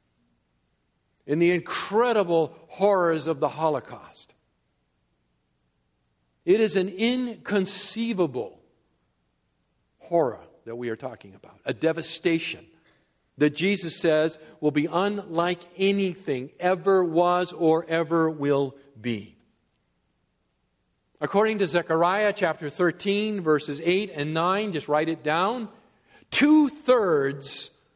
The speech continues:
of the people of Israel will be butchered. Two-thirds. One-third will survive. One-third.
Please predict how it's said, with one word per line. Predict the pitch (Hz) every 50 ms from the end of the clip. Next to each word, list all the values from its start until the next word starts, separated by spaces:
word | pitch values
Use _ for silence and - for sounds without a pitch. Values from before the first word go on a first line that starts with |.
| _ _ _ _ _ _ _ _ _ _ _
of | - 170 160
the | 170 170
people | - 214 240 214 220 208 202
of | 185 190
Israel | 190 165 147 156 160 165 170 175 170 165
will | 165 165 156
be | 131 151 143
butchered. | 123 113 117 170 160 - - 120 - - - - _ _ _ _ _ _ _ _ _ _ _ _ _ _ _ _ _ _ _ _ _ _ _ _ _ _ _ _ _ _ _ _ _ _ _ _
Two-thirds. | - - 180 170 - 147 113 - - - - - - - _ _ _ _ _ _ _ _ _ _ _ _ _ _ _ _ _ _ _ _
One-third | - 113 113 143 190 226 226 214 - - 139 123 110 107 107 113 123 -
will | 120 120 113
survive. | - - 123 113 107 113 107 92 - - _ _ _ _ _ _ _ _ _ _ _ _ _ _ _ _ _ _ _ _ _ _ _ _ _ _ _ _ _ _ _ _ _ _ _ _ _ _ _ _ _ -
One-third. | 110 117 117 107 98 - - - -